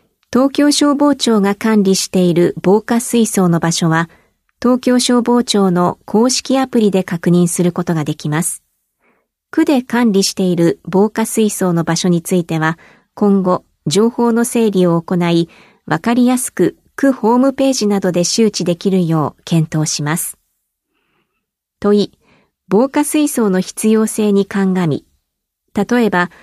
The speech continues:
防火水槽設置が必要な建設事業を、延べ面積二千平米以上とするよう、品川区地域初期消火対策施設整備要項を改正してはどうかと思いますが、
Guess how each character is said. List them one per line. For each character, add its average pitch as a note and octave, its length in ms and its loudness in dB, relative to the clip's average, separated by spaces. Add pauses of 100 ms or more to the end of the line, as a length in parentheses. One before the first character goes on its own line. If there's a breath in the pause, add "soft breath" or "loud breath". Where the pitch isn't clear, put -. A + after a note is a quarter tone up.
(220 soft breath)
防 A3+ 200 2
火 C4+ 180 -2
水 C4 260 0
槽 F3 300 -2
設 - 440 -4
置 - 20 0
が A3+ 120 0
必 - 300 -6
要 G#3 240 2
な F#3+ 280 0 (100)
建 A3+ 220 2
設 B3 280 -4
事 B3 160 0
業 F#3+ 300 0
を、 D#3 200 -2 (560 soft breath)
延 F3+ 120 2
べ B3+ 140 2
面 B3+ 200 2
積 - 480 -2 (400 soft breath)
二 E3 140 2
千 C#4 260 0
平 C#4 280 0
米 C4+ 300 0
以 C4 120 0
上 B3+ 220 0
と F#3 160 -6
す F3+ 200 -4
る F#3 140 2
よ E3+ 340 -2
う、 - 20 -20 (320)
品 G#3 280 0
川 G3+ 260 0
区 - 320 -2 (160)
地 C4+ 240 0
域 - 380 -4 (120)
初 - 220 -4
期 - 120 -12
消 C4 280 -4
火 D#3 180 -8
対 G#3+ 280 -2
策 B3 240 -6
施 - 160 -6
設 B3 200 -4
整 A#3+ 280 -4
備 A3 160 -2
要 A#3 180 2
項 F3+ 400 0
を - 140 -2
改 G3+ 240 -2
正 A3 220 -2
し - 100 -6
て A#3 100 -4
は G#3 140 -2
ど G3 140 0
う F#3 40 -2
か F#3 140 -4
と F3 140 -2
思 E3+ 180 0
い F3 80 0
ま F3+ 100 -2
す - 180 -6
が、 E3 200 -2